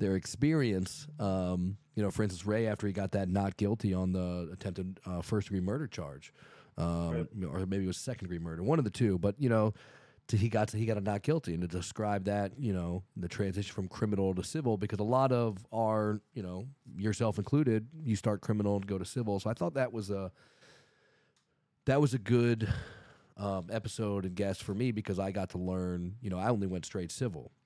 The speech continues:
Speaker 1: right? No one would give me an interview. So to, to see the transition from you guys to go from criminal,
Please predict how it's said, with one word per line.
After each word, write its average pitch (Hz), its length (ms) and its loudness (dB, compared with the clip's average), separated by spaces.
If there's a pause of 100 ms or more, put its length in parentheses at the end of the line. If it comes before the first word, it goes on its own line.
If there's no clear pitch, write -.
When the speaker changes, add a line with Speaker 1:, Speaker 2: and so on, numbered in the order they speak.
(140)
Speaker 1:
right? 85 240 -6 (800)
No 101 180 2
one 98 140 4
would 90 120 2
give 92 180 0
me 92 100 2
an 90 60 0
interview. 87 360 0
So 87 540 -4 (100)
to, 92 120 -4
to 92 180 -4
see 107 320 -4
the 92 120 -4
transition 101 480 -4
from 95 140 -4
you 131 100 2
guys 95 340 -2
to - 80 -16
go 90 160 -4
from 87 260 -6
criminal, 107 600 0